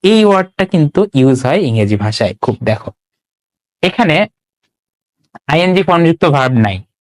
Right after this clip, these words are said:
তবুও তোমার প্রেজেন্ট পারফেক্ট কন্টিনিউয়াস এর যে গঠনটা আছে, ওইটা যদি মনে রাখো যে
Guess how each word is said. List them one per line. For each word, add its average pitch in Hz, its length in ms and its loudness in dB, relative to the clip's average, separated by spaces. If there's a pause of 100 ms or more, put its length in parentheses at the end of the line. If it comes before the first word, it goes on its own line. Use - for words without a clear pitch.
(100)
তবুও 190 340 2
তোমার 180 160 0 (240)
প্রেজেন্ট 175 380 0
পারফেক্ট 160 340 -2
কন্টিনিউয়াস 180 360 -2
এর 170 120 0
যে 175 40 0 (100)
গঠনটা 160 320 -2
আছে, - 160 -6
ওইটা 131 200 0
যদি 175 180 0
মনে 139 200 2
রাখো 123 240 -2 (380)
যে 131 80 0